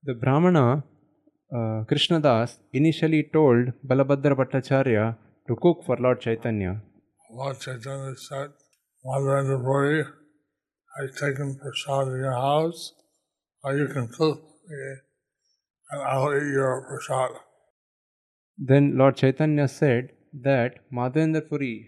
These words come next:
Speaker 1: had taken lunch at your home, so you cook prasad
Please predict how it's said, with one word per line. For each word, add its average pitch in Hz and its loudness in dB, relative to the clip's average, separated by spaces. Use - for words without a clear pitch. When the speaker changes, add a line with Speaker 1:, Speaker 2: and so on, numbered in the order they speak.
Speaker 1:
had 117 -6
taken 139 -2
lunch 143 -2
at - -8
your 120 0
home, 131 -2
so - -4
you 143 4
cook 165 2
prasad 131 -2